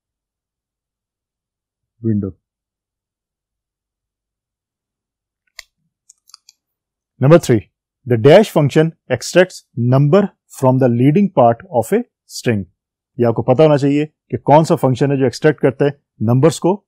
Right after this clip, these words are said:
किस में से? स्ट्रिंग में से। तो वीएल मीन वैल्यू का जो फंक्शन है आपका, वो ये काम करता है। तो मैं यहाँ पे इसको मेंशन कर देता हूँ,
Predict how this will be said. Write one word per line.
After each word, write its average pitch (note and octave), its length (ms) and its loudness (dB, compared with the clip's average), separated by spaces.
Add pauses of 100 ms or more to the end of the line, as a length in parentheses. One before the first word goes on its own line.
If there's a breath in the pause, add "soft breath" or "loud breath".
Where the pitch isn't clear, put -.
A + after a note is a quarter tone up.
(360)
किस B2+ 160 -2
में D#3 80 -2
से? B3 160 -4 (260)
स्ट्रिंग C#3 360 -2
में A2 80 -4
से। G2+ 180 -12 (540)
तो G#2+ 140 -6
वीएल E3 360 4 (280)
मीन B2 200 -4
वैल्यू C#3 200 0
का D#3 80 -2
जो C#3+ 100 -4
फंक्शन B2+ 320 -6
है C3 60 -2
आपका, A#2+ 220 -6 (220)
वो C3 140 0
ये B2 120 -2
काम C3 200 -2 (240)
करता G2+ 240 -4
है। G2 60 -8
तो G#2 60 -10
मैं G#2+ 100 -6
यहाँ G#2+ 140 -4
पे G#2+ 80 -10
इसको A2 180 -8
मेंशन G#2 300 -8
कर A#2 140 -4
देता C#3 200 -6
हूँ, E3 120 -12